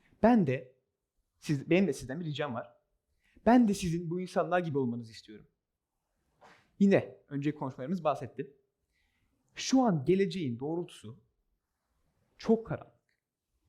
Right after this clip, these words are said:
Eğer iyiye çeviremezsek bunu, sonuçlar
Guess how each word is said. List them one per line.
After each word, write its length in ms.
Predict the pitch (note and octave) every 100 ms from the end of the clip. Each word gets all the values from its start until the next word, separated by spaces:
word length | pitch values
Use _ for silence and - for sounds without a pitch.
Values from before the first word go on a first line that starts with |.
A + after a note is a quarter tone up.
| _ _ _ _ _ _ _ _ _ -
Eğer 360 | G#3+ G3+ - - _
iyiye 540 | C#3+ C#3 E3 G3+ - _
çeviremezsek 640 | - C3 G#3+ D#3 - B2+
bunu, 260 | B2 D#3 - _ _ _ _ _ _ _ _ _
sonuçlar 680 | - D#3 D#3 - D#3 F3+